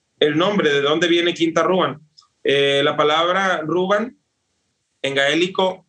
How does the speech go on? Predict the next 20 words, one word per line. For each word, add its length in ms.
hace 240
significado 800
al 280
color 480
del 240
tipo 260
de 60
Oporto, 420
que 120
es 120
el 200
color, 480
el, 320
el 200
rubí. 440
Rubán 540
en 160
gaélico 640
hace, 300
hace, 760